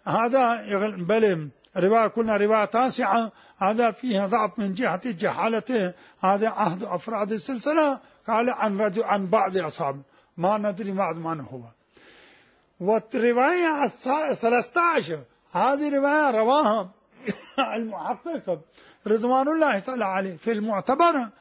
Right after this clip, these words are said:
هذا من كتاب البيزنطي، وهذا البيزنطي لا نعرف طريق المحقق إلى ذلك الكتاب، فلو عرفنا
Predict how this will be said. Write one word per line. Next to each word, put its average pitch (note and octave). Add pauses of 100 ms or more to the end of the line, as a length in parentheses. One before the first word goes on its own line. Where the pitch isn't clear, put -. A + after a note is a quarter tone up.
(220)
هذا C4
من B3
كتاب B3 (340)
البيزنطي، B3 (400)
وهذا A#3+
البيزنطي D4
لا C#4+
نعرف C#4+ (180)
طريق D#4
المحقق C#4+ (280)
إلى C4
ذلك B3+
الكتاب، G#3 (400)
فلو A#3+
عرفنا C#4+